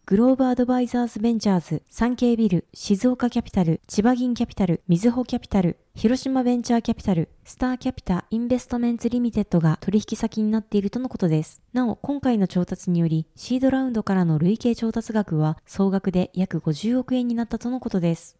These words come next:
ノットアホテルは昨年開業したノットアホテル青島、那須に続き、福岡や北軽井沢、石垣、水上など新たな拠点での開発を進めているとのことです。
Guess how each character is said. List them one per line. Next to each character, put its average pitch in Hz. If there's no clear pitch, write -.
ノ 202
ッ -
ト 285
ア 285
ホ 294
テ 269
ル 196
は 160
昨 -
年 254
開 185
業 175
し -
た 170
ノ 170
ッ -
ト 247
ア 247
ホ 254
テ 220
ル 175
青 180
島、 170
那 247
須 262
に 208
続 160
き、 160
福 -
岡 254
や 160
北 -
軽 233
井 226
沢、 156
石 190
垣、 175
水 202
上 240
な 226
ど 160
新 262
た 254
な 214
拠 202
点 202
で 196
の 190
開 185
発 180
を 175
進 -
め 180
て 185
い 180
る 175
と 214
の 240
こ 214
と 175
で 156
す。 -